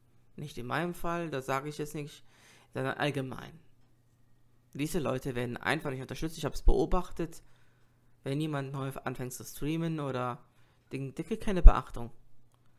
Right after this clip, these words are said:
Da kann derjenige oder diejenige sich so, sonst so gut mit den anderen verstehen. Glaubt mir, Leute, das ist he-, heutzutage ein ganz übles Problem. Das kann auch in Cybermobbing ausgehen. Das ist ganz, ganz üble Sache.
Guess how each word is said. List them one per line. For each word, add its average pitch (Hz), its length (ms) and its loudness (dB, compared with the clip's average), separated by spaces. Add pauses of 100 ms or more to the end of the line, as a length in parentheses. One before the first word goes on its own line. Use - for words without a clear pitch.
(460)
Da - 80 -12
kann 156 260 -4
derjenige 160 580 -4
oder 127 200 0
diejenige 151 380 -2
sich 135 280 -6
so, 131 340 -4 (160)
sonst 202 600 -6
so 233 160 -8
gut 214 240 -6
mit 190 140 -4
den 180 120 -2
anderen 175 300 -4
verstehen. 143 560 -2 (680)
Glaubt 147 360 2
mir, 147 100 -6
Leute, 131 520 -8 (640)
das - 220 -8
ist - 240 -4
he-, 139 240 -6
heutzutage 135 380 -6
ein 120 120 -8
ganz 175 320 -8
übles 165 300 12
Problem. 127 480 4 (680)
Das - 180 -8
kann 170 140 -2
auch 160 80 0
in 147 80 -2
Cybermobbing 135 600 8
ausgehen. 127 720 -4
Das - 220 -10
ist - 280 -10 (160)
ganz, 185 420 -2
ganz 139 460 -6
üble 127 400 4
Sache. 123 460 -6